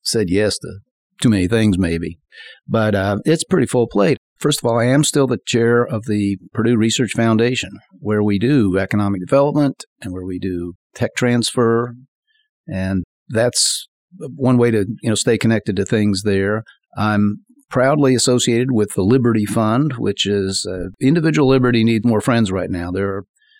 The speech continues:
people who seem to have forgotten its blessings and eager from either the left or the right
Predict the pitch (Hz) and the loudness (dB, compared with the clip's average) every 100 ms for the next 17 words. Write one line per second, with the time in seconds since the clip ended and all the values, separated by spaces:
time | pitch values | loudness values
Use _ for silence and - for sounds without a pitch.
0 | _ _ _ _ 120 117 110 117 113 110 | _ _ _ _ -4 0 0 2 2 2
1 | 104 120 117 107 113 - 107 117 113 104 | 0 0 0 0 -2 0 0 0 0 -4
2 | - 113 127 - 123 120 113 - 98 95 | -4 -2 0 0 2 2 0 -2 -6 -6
3 | 95 92 - _ _ _ _ - 113 117 | -4 -6 -8 _ _ _ _ -4 0 2
4 | 110 - 101 117 104 98 95 107 117 123 | 0 0 2 2 2 0 -2 0 0 0
5 | 127 135 107 104 104 | 2 2 2 2 0